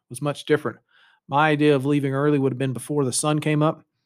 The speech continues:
Her idea of leaving early would have been before lunch. Nothing wrong with my opinion, nothing wrong with her opinion. Somewhere pretty soon into the marriage, we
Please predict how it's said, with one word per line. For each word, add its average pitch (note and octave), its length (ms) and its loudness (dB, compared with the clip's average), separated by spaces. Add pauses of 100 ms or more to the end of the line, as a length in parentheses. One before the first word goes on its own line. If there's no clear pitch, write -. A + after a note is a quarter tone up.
(600)
Her D#3 180 4
idea D3 340 4
of C3+ 80 0
leaving C#3+ 320 0
early D3+ 240 2
would C3+ 140 0
have C3 80 -4
been C#3 160 -2
before C#3+ 320 -4
lunch. C3+ 420 -4 (1300)
Nothing A2+ 240 -2
wrong C#3 240 4
with B2+ 120 -4
my C#3+ 160 4
opinion, E3+ 420 0
nothing D3+ 260 0
wrong D#3 200 2
with D3+ 120 0
her G#3 140 2
opinion. B2+ 500 -2 (1200)
Somewhere D3 560 2 (600)
pretty C#3+ 200 2
soon D#3+ 320 2
into D#3 200 2
the C3 60 -4
marriage, D3+ 420 2
we B2+ 260 -2